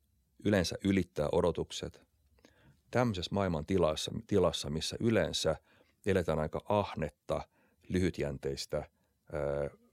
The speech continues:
hieman valheellista, valheellisessakin, tota, ympäristössä. Meidän suomalaisten pitäisi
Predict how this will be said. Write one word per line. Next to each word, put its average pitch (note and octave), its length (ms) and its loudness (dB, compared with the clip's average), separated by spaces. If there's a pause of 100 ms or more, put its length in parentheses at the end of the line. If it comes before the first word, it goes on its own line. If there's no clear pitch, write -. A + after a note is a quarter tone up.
(140)
hieman F2 260 2
valheellista, D#2+ 600 4 (180)
valheellisessakin, D2+ 760 -2 (160)
tota, - 360 -12
ympäristössä. - 720 -6 (580)
Meidän G2 160 0
suomalaisten F2 540 2
pitäisi - 480 -2